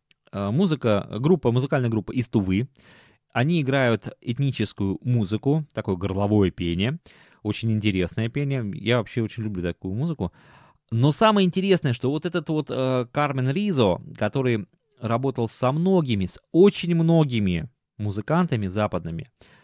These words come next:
А самое интересное, что вот эта вот тувинская группа, её, оказывается, хорошо знают в Штатах, её знают. Вообще её хор-, очень хорошо знают во всём мире. Мне кажется, такие звёзды этномузыки, как казалось. А я не знал. М, вот, вот век живи, век учись, дураком помрёшь.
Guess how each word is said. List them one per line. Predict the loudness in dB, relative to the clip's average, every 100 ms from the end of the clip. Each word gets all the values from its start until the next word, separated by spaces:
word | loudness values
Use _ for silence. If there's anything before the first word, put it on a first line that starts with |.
| _ -4
А | -2 4
самое | 6 6
интересное, | 4 2 4 4
что | 4
вот | 2
эта | 0
вот | 2
тувинская | 2 2 0 0
группа, | 0 4
её, | 6
оказывается, | 6 4 2 2 0 -2
хорошо | -2 -2 -2 -2
знают | 0 0
в | -4
Штатах, | 0 4 4 2 2
её | 0
знают. | 2 0 0
Вообще | 0 2
её | 2 0
хор-, | -2 4
очень | 4 4
хорошо | 0 0 0
знают | 0 0
во | -2
всём | -2 0
мире. | 0 -2 -6
Мне | -8
кажется, | -8 -6
такие | -6 -2 -4 -4 -20 -20 -20 _ _ -20 -16 -10
звёзды | -2 6 6 8 4
этномузыки, | 4 2 2 0 -4
как | -8 -10 _
казалось. | 0 2 -2 -4 -14
А | -8
я | 0 2
не | 2
знал. | 0 -2 -2 -4 -12 -10
М, | -10 -10 -12
вот, | -12 -12 _ _ _ _ _
вот | -16 -12 -6
век | -4 -2
живи, | -2 -2 -2
век | -6 -8
учись, | -10 -10 -8
дураком | -8 -6 -8
помрёшь. | -8 -10 -10